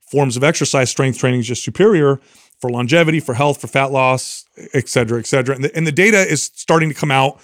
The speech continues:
to really support it. Well, another study comes out. You ready for this? They compared, this is my favorite study so far for strength training.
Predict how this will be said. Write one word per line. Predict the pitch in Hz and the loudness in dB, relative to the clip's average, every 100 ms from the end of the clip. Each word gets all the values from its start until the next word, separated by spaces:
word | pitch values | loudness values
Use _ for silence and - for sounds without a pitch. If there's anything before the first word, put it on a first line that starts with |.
| _ _ _ | _ _ _
to | - | 0
really | 135 | 0
support | 131 127 - 165 | 0 -4 0 0
it. | 127 | 0
Well, | 117 | -4
another | 131 190 | 2 2
study | 180 160 139 | 2 0 0
comes | 131 113 | -2 -2
out. | 104 | -4
You | 117 | -2
ready | 160 | 0
for | 170 160 | 0 2
this? | 180 202 - _ _ _ _ _ _ _ | 0 0 -8 _ _ _ _ _ _ _
They | 131 180 | 2 2
compared, | - 196 - - 160 139 135 139 - _ _ _ _ _ | 0 -4 -4 -2 2 4 4 0 -4 _ _ _ _ _
this | 160 190 | 0 2
is | 196 | 0
my | 170 | 2
favorite | 156 - 156 147 | 2 2 0 0
study | - 139 127 | 0 0 2
so | - 123 | 0 -2
far | 127 113 104 | 0 -2 -4
for | - | -6
strength | 113 123 113 | -2 -2 -2
training. | 110 98 | -4 -6